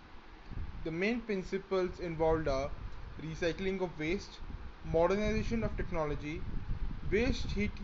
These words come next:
utilization, judicial use of proper type of fuel, proper operation and maintenance, and cognizance of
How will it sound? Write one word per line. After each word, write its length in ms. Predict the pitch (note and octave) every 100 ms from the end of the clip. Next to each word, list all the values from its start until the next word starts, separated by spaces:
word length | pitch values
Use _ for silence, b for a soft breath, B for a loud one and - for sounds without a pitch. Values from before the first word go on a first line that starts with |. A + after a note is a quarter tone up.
| F3+
utilization, 760 | E3+ F#3+ E3 D#3 D3 D3+ D#3 - - - - - D#3
judicial 420 | E3+ A3 - B3+
use 280 | A3 G#3 G3
of 120 | G#3 -
proper 360 | F3+ E3 G3 G3+
type 260 | F#3 E3+
of 80 | E3 -
fuel, 240 | D#3+ C#3+ C#3 D3 - - - - - - - - - - - - -
proper 340 | G#3+ G#3+ - B3 G#3 G3+
operation 480 | F#3+ G3 F#3+ G#3+
and 120 | G#3 F3+
maintenance, 600 | D#3 D#3 D3+ D3+ D#3 - - - -
and 260 | E3+ F3 F#3 - -
cognizance 680 | G#3+ G#3+ A#3 B3 - C4 A#3+
of 140 | F#3+